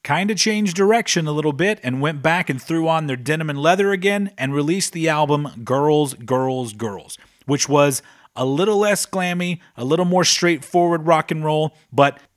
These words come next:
had some killer tracks on it, especially the opener, Wild Side. That is a motherfucker of a song.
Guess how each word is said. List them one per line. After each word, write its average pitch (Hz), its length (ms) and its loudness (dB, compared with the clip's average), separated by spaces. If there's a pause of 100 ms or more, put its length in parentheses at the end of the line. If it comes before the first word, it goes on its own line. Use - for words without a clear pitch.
(140)
had 160 220 0
some 151 180 -2
killer 180 280 0
tracks 170 400 2
on 160 140 0
it, 165 160 0
especially 165 680 0
the 143 200 0
opener, 156 600 0
Wild 139 540 0
Side. 151 520 2 (260)
That 139 360 4
is 135 120 0
a 139 40 -2
motherfucker 139 760 2
of 127 80 -4
a 131 60 -4
song. 165 460 2